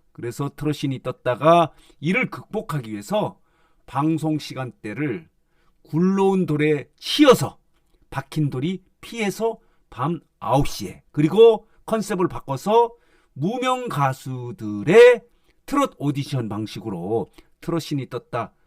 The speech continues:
투를 진행을 했는데요. 시청률이 일 위를 차지했습니다. 트로신이 떴다. 한번 보시겠습니다.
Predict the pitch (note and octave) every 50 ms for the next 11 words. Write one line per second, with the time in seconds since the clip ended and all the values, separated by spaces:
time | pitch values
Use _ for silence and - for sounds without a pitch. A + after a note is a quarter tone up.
0 | _ _ _ _ _ _ _ _ - - C4 C4+ C4+ C#4 C4+ B3+ F#3 - - B2+
1 | A#2+ A2+ G#2+ G#2 G2 G2 A2 C3 B2+ B2 B2 G2 G2+ F#2 F#2+ F#2+ B2 D3 F3+ F#3+
2 | F3+ - _ _ _ _ _ - - E3 D3 - - D3 C#3 B2+ B2 A#2+ A2 G2
3 | C3 E3+ F3 C3+ F#2+ E2+ - _ _ _ _ _ _ _ _ _ _ _ _ _
4 | _ _ _ _ _ _ _ _ - C3+ C#3+ B2 C3+ B2+ C#3+ C3+ - - C3 -
5 | A#2 G#2 - A2+ G#2+ G2+ F2+ F#2+ G2+ G#2 - - C3 B2 - A#2+ G#2+ G2 - A2
6 | G#2 - - F#2 F#2 A2+ B2+ G#2 - B2+ - C3+ C3+ - - C#3+ C#3+ C#3+ - G2
7 | G2 A#2 D#3+ G#3+ A3